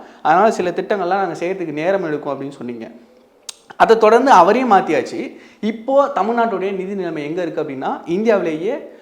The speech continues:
முதல் மாநிலமா இருக்கு இதுல கடன் வாங்குறதுல. நீங்க மற்ற வளர்ச்சியெல்லாம் இருக்கு, எல்லா குடும்பத்திலையும் வளர்ச்சி இருக்கும், அது வருமானத்துக்கு ஏத்த வளர்ச்சியா இருக்கணும். நீங்க கடன் வாங்கி, கடன் வாங்கி அந்த குடும்பத்துல வந்து கடன் சூழ்நிலையிலேயே நீங்க மொத வசதியா வச்சிருந்தீங்க அப்படின்னா,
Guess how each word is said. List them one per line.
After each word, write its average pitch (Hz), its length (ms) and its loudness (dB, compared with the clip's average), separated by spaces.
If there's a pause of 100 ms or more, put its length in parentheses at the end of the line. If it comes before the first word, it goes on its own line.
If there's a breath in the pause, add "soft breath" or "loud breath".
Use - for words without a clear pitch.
(220 loud breath)
முதல் 214 340 4
மாநிலமா 170 360 0
இருக்கு 127 260 -8 (260)
இதுல 185 300 -4
கடன் 180 300 -2
வாங்குறதுல. 127 420 -10 (560 soft breath)
நீங்க 165 200 0
மற்ற 160 320 4
வளர்ச்சியெல்லாம் 233 680 2
இருக்கு, 220 420 -8 (300 soft breath)
எல்லா 262 500 8
குடும்பத்திலையும் 240 340 2
வளர்ச்சி 208 360 0
இருக்கும், 131 300 -8 (180)
அது 180 300 -2
வருமானத்துக்கு 226 720 2
ஏத்த 190 120 -4
வளர்ச்சியா 170 340 -2
இருக்கணும். - 400 -12 (260 soft breath)
நீங்க 202 200 0
கடன் 220 300 2
வாங்கி, 254 220 -4
கடன் 220 260 -4
வாங்கி 233 240 -2
அந்த 208 160 -4
குடும்பத்துல 208 440 -4
வந்து 196 260 -2
கடன் 226 460 0
சூழ்நிலையிலேயே 202 580 -2
நீங்க 208 180 -2
மொத 170 140 -2
வசதியா 175 520 -2
வச்சிருந்தீங்க 175 360 -4
அப்படின்னா, 139 440 -6